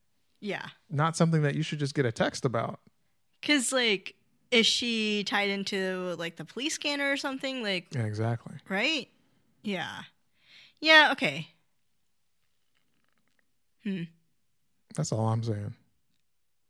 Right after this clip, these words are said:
Speaker 1: All right. Um, okay. Well, maybe he's not as creepy as I thought, but I don't
Speaker 2: No,
Speaker 1: know.
Speaker 2: no, no. He's still a creep. I'm not trying to
Speaker 1: Okay.
Speaker 2: deny his creep-,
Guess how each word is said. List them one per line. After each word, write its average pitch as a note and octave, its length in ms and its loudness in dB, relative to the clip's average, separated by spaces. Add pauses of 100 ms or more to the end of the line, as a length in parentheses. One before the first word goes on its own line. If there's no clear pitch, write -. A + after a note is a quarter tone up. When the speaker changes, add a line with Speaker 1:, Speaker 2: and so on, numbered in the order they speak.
(920)
Speaker 1:
All C4 100 -2
right. A3 340 0 (240)
Um, G3 640 0 (3250)
okay. E3+ 440 -4
Well, C#4 440 0 (460)
maybe C4+ 260 -2
he's E4+ 200 -6
not D4+ 200 0
as - 440 -8 (480)
creepy B3+ 540 -10 (420)
as G#3+ 500 -10
I G#3+ 80 -8
thought, E3 420 -4 (120)
but E3+ 400 -8 (420)
I A#3 80 -10
don't A#3 80 -2
Speaker 2:
No, D#3 160 12
Speaker 1:
know. B2 80 8
Speaker 2:
no, G#2 80 0
no. G#2 40 -4
He's B2+ 120 -2
still - 180 2
a A#3 60 2
creep. G#2 300 0
I'm C#3 100 -4
not C#3+ 120 -2
trying B2 160 2
to - 40 0
Speaker 1:
Okay. A2 80 -4
Speaker 2:
deny A2 180 -2
his G#2 100 -6
creep-, - 280 -6